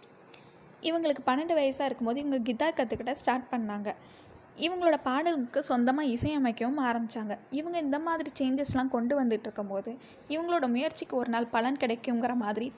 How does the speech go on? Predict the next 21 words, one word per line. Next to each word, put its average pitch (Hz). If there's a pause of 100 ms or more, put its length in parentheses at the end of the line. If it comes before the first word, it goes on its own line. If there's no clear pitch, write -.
(120)
பத்து 339
கிராமி 269
அவார்டை 240
வின் 285
பண்ணாங்க. 226 (500)
அதே 269
போல 233 (120)
ஆறு 330 (120)
கின்னஸ் 320
வேர்ல்ட் 269
ரெக்கார்டையும் 247 (600)
கிடைக்கவும் 311
செஞ்சுது. 226 (640)
இவங்களோட 330
ஆல்பம்ஸ் 285
தான் 208 (560)
வேர்ல்ட்லே 277 (100)
பெஸ்ட் 285
செல்லிங் 285
ஆல்பம்ஸாவே 247
இருந்துச்சு. 233